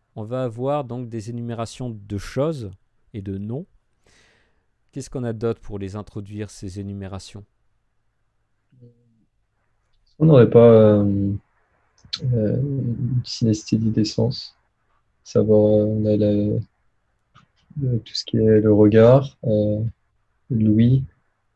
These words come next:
Speaker 1: Où ça, l'ouïe ? Pour, euh, chanter ?
Speaker 2: Ouais.
Speaker 1: C'est vrai, il y a une synesthésie.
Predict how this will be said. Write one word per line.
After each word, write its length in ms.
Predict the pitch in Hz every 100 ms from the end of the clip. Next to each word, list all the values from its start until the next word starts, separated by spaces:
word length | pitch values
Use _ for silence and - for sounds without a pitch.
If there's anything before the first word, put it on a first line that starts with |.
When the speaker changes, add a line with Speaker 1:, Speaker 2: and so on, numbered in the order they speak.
| _ _ _ -
Speaker 1:
Où 80 | 127
ça, 260 | - 143
l'ouïe ? 280 | 135 120 127 -
Pour, 200 | 120 113
euh, 40 |
chanter ? 420 | 104 131 - 170 - _ _ _ _ _ _ _ _
Speaker 2:
Ouais. 180 | 117 110 - - _ - - -
Speaker 1:
C'est 200 | - 160
vrai, 300 | 127 120 139
il 120 | 135
y 100 | 117
a 100 | 135
une 220 | 151 139 123
synesthésie. 800 | - 135 127 - 120 110 139